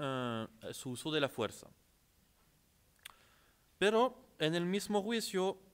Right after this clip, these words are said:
no es únicamente el teniente de Guanare que usa una táctica de estigmatización, porque el propio caporal de Pardos, Joseph Mora,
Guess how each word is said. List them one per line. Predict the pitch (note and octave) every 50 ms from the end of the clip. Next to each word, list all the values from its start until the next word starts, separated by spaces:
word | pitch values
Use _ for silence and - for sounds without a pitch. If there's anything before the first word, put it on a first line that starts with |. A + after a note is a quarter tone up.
| _ -
no | C#3 D3+ F3+
es | G3+ - -
únicamente | A#3 A#3 G#3+ - F3 D#3 D#3 F3+ F#3+ G3 F#3 - G3+ F#3+ F3+
el | D#3+ D3+
teniente | C#3+ D#3+ D3 C#3+ C3+ C3+ C3+ - D#3+ D3+
de | C#3+ C#3
Guanare | A#2+ A#2+ A2+ A2+ A#2+ B2+ C#3 D#3 E3 D#3+ - - - _ - -
que | - C#3+ C3+ C3+
usa | C3 B2+ - - D#3 D#3
una | D#3+ D3+ C#3 B2 A2+
táctica | - D3 D3+ - - E3 D#3+ - F3 E3+
de | D#3
estigmatización, | D3 - - D3 B2+ A#2+ A#2+ A#2 A#2 - - G#2+ - - - D3 C3+ A#2 G#2 G2 F#2 - - - - - - _ _ _ -
porque | C3 C3 - F#3
el | F3+ E3
propio | - - F3 F3 F3+ E3+ F3+ G#3 G3
caporal | - F3 D3 - - D3 D3 D3 D3 D3+ D#3 D#3 D#3 - -
de | A#2+ B2 C3
Pardos, | - - F#3+ F#3 F3+ E3 D#3 C#3 C3+ C#3 D#3 - - - - _ _ _ -
Joseph | A2 A#2 B2+ - - E3+ D#3 - -
Mora, | E3+ F3 E3+ D#3+ C#3+ C#3+ D#3